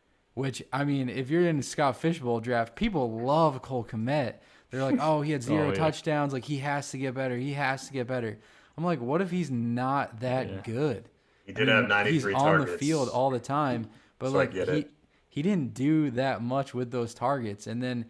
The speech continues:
Speaker 1: you've got Brevin Jordan, who's on the field sixty percent of the time, and he's finishing in the top twelve more than Cole Kmet did all season
Speaker 2: Mm-hmm.
Speaker 1: in nine games. Uh, but, like, I love Brevin Jordan, and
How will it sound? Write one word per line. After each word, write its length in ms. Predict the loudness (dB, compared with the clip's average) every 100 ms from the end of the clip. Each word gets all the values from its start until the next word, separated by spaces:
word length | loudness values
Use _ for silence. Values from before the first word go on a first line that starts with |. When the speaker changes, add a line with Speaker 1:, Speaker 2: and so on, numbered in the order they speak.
| -14 _
Speaker 1:
you've 140 | -6
got 240 | 0 0 0
Brevin 280 | -2 0 -2
Jordan, 340 | 0 0 0
who's 200 | -2 -2
on 140 | -2
the 80 | -4
field 300 | -4 -6 -6
sixty 320 | -4 -6 -4
percent 320 | -4 -4 -2 -4
of 20 |
the 120 | -2
time, 360 | -2 -2 -2 -6 _ _ _ _
and 340 | -4 -2 -2 -4 _ _ _
he's 420 | -6 -4 -4 -6 -14 -20 _ _ -20 -20 _ _
finishing 400 | -6 -2 0 2
in 60 | 0
the 80 | 2
top 280 | 6 4 4
twelve 300 | 4 4 4
more 260 | 2 2
than 160 | 2 0
Cole 220 | 0 0
Kmet 320 | 0 -2 -2
did 160 | -2 0
all 240 | 4 2
season 580 | 2 -4 -2 -2 -4 -6 -10 _ -8
Speaker 2:
Mm-hmm. 180 | -2 0
Speaker 1:
in 140 | 2
nine 340 | 2 2 2
games. 500 | 0 -2 -2 -4 -8 -16 _ _ _ _ _
Uh, 400 | -4 0 0 0 -4 -10 _ _ _ _ _ _
but, 440 | -4 0 -2 -4 -4
like, 300 | -4 -4 -12 _ _ _ 0
I 120 | 2
love 280 | 4 2 2
Brevin 260 | -2 -2
Jordan, 380 | -4 -4 -4 -4
and 220 | -4 -6